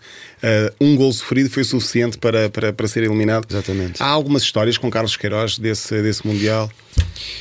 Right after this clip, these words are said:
Speaker 2: Pronto, nós temos, eh, é do, é do conhecimento, nós tivemos ali alguns, eh,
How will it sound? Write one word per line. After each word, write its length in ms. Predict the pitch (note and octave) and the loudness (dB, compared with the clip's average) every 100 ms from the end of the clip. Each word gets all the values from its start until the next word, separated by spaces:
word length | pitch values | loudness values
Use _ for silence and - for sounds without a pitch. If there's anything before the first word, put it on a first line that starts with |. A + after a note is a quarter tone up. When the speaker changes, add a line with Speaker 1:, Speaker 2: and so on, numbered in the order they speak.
| - - - - - | -16 -20 -20 -18 -8
Speaker 2:
Pronto, 200 | - D2+ | -6 -2
nós 160 | F#2 | -2
temos, 440 | - A#2+ A#2+ - G#2+ | 2 2 2 2 2
eh, 800 | G2+ F2+ B1+ A1 - - A1 E2+ | 0 0 -4 -8 -14 -12 -6 -4
é 20 | |
do, 260 | F2+ F2 E2 | -2 -2 0
é 80 | |
do 80 | F2 | 0
conhecimento, 560 | F#2 G2+ - G2 C3+ C3+ | 0 0 2 2 4 2
nós 140 | G#2+ | 0
tivemos 300 | - G#2 F#2+ | 0 0 2
ali 200 | G#2 G#2+ | 4 4
alguns, 460 | G#2+ F#2+ A#2+ G#2 - | 4 4 2 0 -2
eh, 420 | F2 F2+ F2 | -2 -2 -2